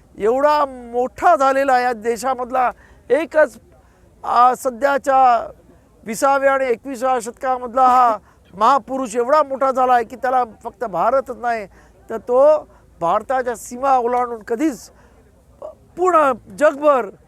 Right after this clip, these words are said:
त्याचं नाव आहे. अहो, जगामध्ये त्याच्या एवढे पुतळे कुठे नाही. न्यूयॉर्कला जा पुतळा आहे बाबासाहेब, कोलंबियाला जा पुतळा आहे, जपानला जा पुतळा आहे. तुम्हा कोणाचे साधे,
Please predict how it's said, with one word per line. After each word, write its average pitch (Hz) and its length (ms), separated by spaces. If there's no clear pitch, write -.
त्याचं 269 340
नाव 285 280
आहे. 285 120
अहो, 320 120
जगामध्ये 285 640
त्याच्या 285 440
एवढे 277 260
पुतळे 277 440
कुठे 262 260
नाही. 262 220
न्यूयॉर्कला 269 600
जा 285 120
पुतळा 254 340
आहे 254 240
बाबासाहेब, 254 640
कोलंबियाला 285 640
जा 262 140
पुतळा 269 360
आहे, 247 160
जपानला 320 560
जा 302 140
पुतळा 269 380
आहे. 233 240
तुम्हा 247 220
कोणाचे 247 480
साधे, 233 380